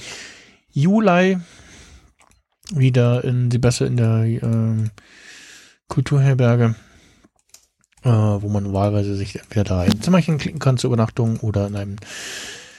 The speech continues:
Zelt oder Wohnmobil übernachten kann, ähm, oder <laughs> wahlweise auch unter freiem Himmel, <laughs> wenn man denn möchte.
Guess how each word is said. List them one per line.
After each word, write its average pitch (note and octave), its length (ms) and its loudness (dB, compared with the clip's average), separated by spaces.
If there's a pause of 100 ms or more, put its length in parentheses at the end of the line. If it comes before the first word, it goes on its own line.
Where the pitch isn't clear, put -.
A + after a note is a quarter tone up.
(200)
Zelt A3+ 440 2
oder F3 380 4
Wohnmobil C#3+ 760 2 (580)
übernachten B2 600 0
kann, A#2+ 580 0 (120)
ähm, G#2 520 0
oder G2+ 340 -2
<laughs> G2+ 40 -8
wahlweise - 460 -4
auch B2 160 0
unter A#2 160 2
freiem G#2+ 240 -2
Himmel, D#3+ 280 2 (420)
<laughs> - 420 -6
wenn G3+ 80 2
man D#3 120 4
denn C#3 140 4
möchte. C3 380 0